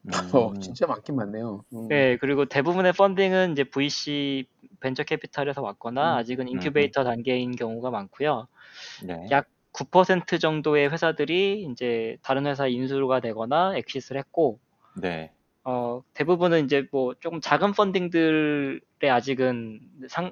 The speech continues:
Speaker 1: 음.
Speaker 3: 상황들이, 예, 좀 의존하고 있다고 해요. 뭐, 시리즈
Speaker 1: 네, 네.
Speaker 3: A 정도나 B까지가 거의 맥시멈인 것 같고.
Speaker 1: 음.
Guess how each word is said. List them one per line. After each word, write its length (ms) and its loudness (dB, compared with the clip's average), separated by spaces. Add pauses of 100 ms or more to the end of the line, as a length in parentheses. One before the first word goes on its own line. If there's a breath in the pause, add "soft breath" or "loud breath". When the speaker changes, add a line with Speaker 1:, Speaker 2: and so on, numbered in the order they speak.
Speaker 1:
음. 60 -8
Speaker 3:
상황들이, 800 -4
예, 260 -8
좀 240 -10
의존하고 400 4
있다고 320 0
해요. 400 0
뭐, 220 -10
시리즈 340 -2
Speaker 1:
네, 60 0
네. 60 2
Speaker 3:
A 280 -2
정도나 480 -2
B까지가 640 -2 (200)
거의 200 0
맥시멈인 500 -6
것 100 -6
같고. 600 -4
Speaker 1:
음. 340 -14